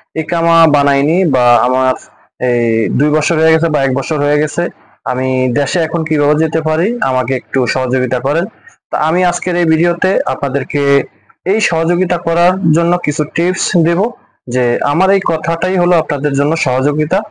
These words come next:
আশা করি ভিডিওটা শেষ পর্যন্ত দেখবেন, চ্যানেলটি সাবস্ক্রাইব করে পাশে থাকা বেল আইকনটি on করে দিবেন। যারা সৌদি আরবে নতুন আসার পর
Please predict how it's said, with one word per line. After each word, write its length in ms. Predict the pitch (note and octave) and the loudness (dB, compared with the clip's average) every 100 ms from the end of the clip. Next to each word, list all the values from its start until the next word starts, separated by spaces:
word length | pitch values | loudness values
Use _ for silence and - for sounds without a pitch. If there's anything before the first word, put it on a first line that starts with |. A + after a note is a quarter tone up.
| _ _ - | _ _ -8
আশা 220 | A#2 E3 | -4 -2
করি 220 | E3 E3 | 0 0
ভিডিওটা 440 | B2+ B2+ D3+ D#3+ | -2 0 0 0
শেষ 340 | F3 - C3 - | -2 -2 -4 -4
পর্যন্ত 280 | C#3 D3 D#3 | -2 -2 -2
দেখবেন, 360 | D3 D3 F3 | -2 -2 -2
চ্যানেলটি 360 | E3+ C#3 C#3+ D3 | -2 0 0 -2
সাবস্ক্রাইব 400 | D3+ D3+ - E3+ | -4 -6 -6 -4
করে 220 | F3+ F3+ | -2 -2
পাশে 260 | D3+ B2 C3 | -2 -4 -4
থাকা 220 | B2 B2+ | -2 -2
বেল 180 | C3+ C#3+ | 0 0
আইকনটি 320 | C#3+ D3 C#3+ | 0 -2 -2
on 140 | B2+ | -2
করে 160 | A#2+ A#2 | -2 -2
দিবেন। 240 | A#2 A#2 - _ - - _ B2+ | -2 -4 -6 _ -20 -20 _ -2
যারা 420 | D3+ E3+ F#3+ G3 | 0 2 4 2
সৌদি 300 | E3+ C#3+ E3 | 0 -2 0
আরবে 180 | F3 F3 | 2 2
নতুন 300 | E3 E3 B2+ | 2 0 -2
আসার 340 | C3 - E3 | -2 -2 -4
পর 520 | - E3+ E3+ E3+ - | -2 2 4 4 0